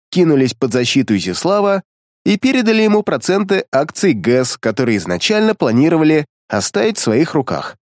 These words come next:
Сделано это было в формате журналистского расследования, и очень скоро новость была подхвачена многими сми. Как мне доложил Синичкин, шквал негатива, ударившего по Зарницыным, был лишь изначально поднят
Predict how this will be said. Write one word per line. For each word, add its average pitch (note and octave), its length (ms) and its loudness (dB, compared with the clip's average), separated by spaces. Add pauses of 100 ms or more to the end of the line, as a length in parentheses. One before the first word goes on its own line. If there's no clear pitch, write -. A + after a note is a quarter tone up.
(720)
Сделано G3 500 0
это F#3+ 200 0
было F3+ 240 0
в - 60 -10
формате D#3 440 0
журналистского C#3 800 0
расследования, F3 800 0 (140)
и C3 100 4
очень C3+ 220 0
скоро A2+ 300 -2
новость F3 360 0
была G3 220 -2
подхвачена F3+ 580 -2
многими C3 520 2
сми. F#2+ 420 0 (760)
Как D3 220 0
мне B2 180 4
доложил A#2 420 0
Синичкин, D3+ 680 0 (280)
шквал G3 420 -2
негатива, G#3+ 540 0
ударившего F#3 720 0 (220)
по D3 80 2
Зарницыным, D#3 800 2 (480)
был G#3 300 0
лишь G#3+ 320 2 (100)
изначально F#3+ 640 2
поднят E3+ 380 0